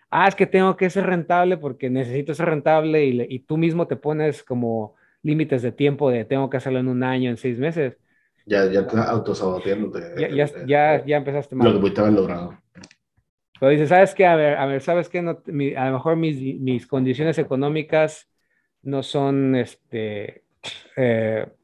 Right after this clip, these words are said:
Speaker 1: no son las mejores, ¿sí? Pero, pues, ¿cuánto me costaría? A lo mejor, no sé, un buen entrenamiento, o si lo quiero hacer solo,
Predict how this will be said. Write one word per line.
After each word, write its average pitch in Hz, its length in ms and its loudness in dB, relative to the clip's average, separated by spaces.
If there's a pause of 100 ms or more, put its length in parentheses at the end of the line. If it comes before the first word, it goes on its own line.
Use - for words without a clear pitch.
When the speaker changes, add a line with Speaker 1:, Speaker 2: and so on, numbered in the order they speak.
(280)
Speaker 1:
no 147 140 4
son 165 140 6
las 156 160 6
mejores, 127 600 -2 (580)
¿sí? 127 100 -6 (720)
Pero, 196 540 6 (540)
pues, 135 200 0
¿cuánto 165 360 4
me 143 200 2
costaría? 139 500 0
A - 20 0
lo 117 80 -4
mejor, 131 360 -4
no 127 100 -4
sé, 127 400 -2
un 123 300 -6
buen 131 140 -2
entrenamiento, 127 960 0
o 120 120 -4
si - 100 -16
lo 117 140 -12
quiero 139 180 0
hacer 123 220 -4
solo, 139 540 2